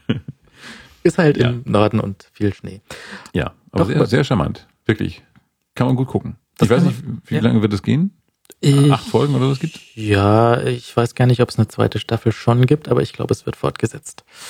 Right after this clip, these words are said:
Speaker 1: Ja.
Speaker 2: Und, ähm, doch, das ist sehr nett. Also das ist auch so wirklich sehr nett, bei Netflix einfach mal wegzugucken. Das klickst du an, läuft durch und dann bist du fertig.
Speaker 1: Ja.
Speaker 2: Und, ähm, nee, also d-, auch so diese,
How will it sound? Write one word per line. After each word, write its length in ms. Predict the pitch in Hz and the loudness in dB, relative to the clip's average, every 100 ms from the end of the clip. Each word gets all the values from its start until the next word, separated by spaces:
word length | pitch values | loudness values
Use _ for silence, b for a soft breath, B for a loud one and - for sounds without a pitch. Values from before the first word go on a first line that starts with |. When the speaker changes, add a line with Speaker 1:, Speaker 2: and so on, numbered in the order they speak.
| B | B
Speaker 1:
Ja. 60 | B B - | B B 0
Speaker 2:
Und, 380 | 120 107 104 - | 2 2 -2 0
ähm, 320 | 107 101 101 - | 2 2 0 -2
doch, 140 | 175 | -2
das 160 | 208 180 | -2 -2
ist 140 | 170 | 0
sehr 100 | 165 | 2
nett. 280 | 156 156 - - | 2 0 -2 -2
Also 280 | 110 110 | 2 2
das 200 | 110 107 | 2 -2
ist 180 | - - | -4 -2
auch 300 | 123 117 - | 0 0 0
so 520 | - 117 110 104 107 - _ _ _ _ _ _ _ _ _ _ _ _ - | 0 2 4 4 0 -4 _ _ _ _ _ _ _ _ _ _ _ _ -2
wirklich 360 | 123 123 120 | 0 0 -2
sehr 160 | - 110 | 0 2
nett, 260 | 113 117 - | 4 2 2
bei 120 | 104 | 2
Netflix 420 | 107 - 110 - | 2 2 -4 -2
einfach 240 | 98 104 | -6 -2
mal 160 | 101 98 | 0 0
wegzugucken. 760 | - - - 110 - 104 104 104 | 0 -4 -2 -2 2 2 4 0
Das 340 | - - - | -6 -14 -12
klickst 300 | - 113 - | -4 -4 -2
du 60 | - | 0
an, 220 | 120 117 | 2 2
läuft 300 | 107 104 - | 2 0 0
durch 300 | 107 110 - | 0 0 -4
und 160 | - - | -12 -10
dann 320 | - - - - | -12 -12 -16 -16
bist 160 | - | -18
du 20 | |
fertig. 420 | - - - - - | -20 -20 -20 -20 -12
Speaker 1:
Ja. 80 | B B B B B | B B B B B
Speaker 2:
Und, 280 | 110 101 - | 2 2 0
ähm, 320 | 117 104 101 - _ _ _ _ _ - | 2 2 0 -8 _ _ _ _ _ -2
nee, 220 | 127 175 | 2 2
also 200 | 135 123 | 4 2
d-, 240 | 123 - | 0 -4
auch 140 | - - | -4 0
so 140 | 131 | 2
diese, 220 | 120 110 | 2 0